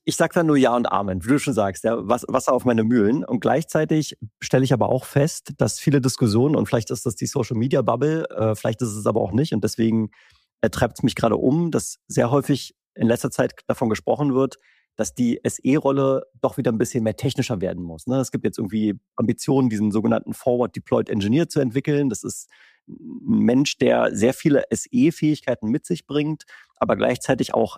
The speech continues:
hands-on beim Kunden Dinge implementiert, P O Vs ausführt, Integrationen aufsetzt und so weiter,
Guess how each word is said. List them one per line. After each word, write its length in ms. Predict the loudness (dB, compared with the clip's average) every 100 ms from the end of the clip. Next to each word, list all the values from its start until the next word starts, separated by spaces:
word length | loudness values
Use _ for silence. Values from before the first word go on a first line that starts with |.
| -2
hands-on 480 | 0 0 0 2 2
beim 160 | 0
Kunden 300 | -2 -4 -2
Dinge 200 | 0 2
implementiert, 760 | 0 -2 -2 -2 0 0 0 0
P 140 | 2
O 100 | 2
Vs 240 | 2 -2 0
ausführt, 460 | 0 0 -2 -2
Integrationen 560 | -2 -4 -4 -2 0 2
aufsetzt 420 | 0 0 -4 -4
und 80 | -6
so 120 | -2
weiter, 440 | 0 0 0 -2